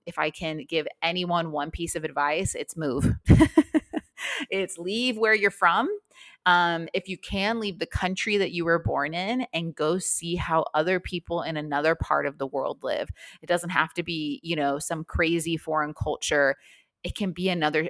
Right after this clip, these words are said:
English-speaking country, because I promise you it will be so fucking different from where you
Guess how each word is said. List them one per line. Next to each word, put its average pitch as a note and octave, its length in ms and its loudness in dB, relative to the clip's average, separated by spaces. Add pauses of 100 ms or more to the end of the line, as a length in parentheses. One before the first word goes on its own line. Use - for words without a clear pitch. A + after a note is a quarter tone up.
English-speaking D#3 600 -8
country, - 300 -8
because - 200 -10
I C#3+ 100 -2
promise D3+ 520 0
you C#3+ 160 -4
it D3 180 -2
will D#3+ 160 0
be D3+ 200 -6
so D3 280 -2
fucking E3 420 -4
different D3+ 440 -4
from D3 240 -6
where C#3+ 240 -6
you C#3 320 -6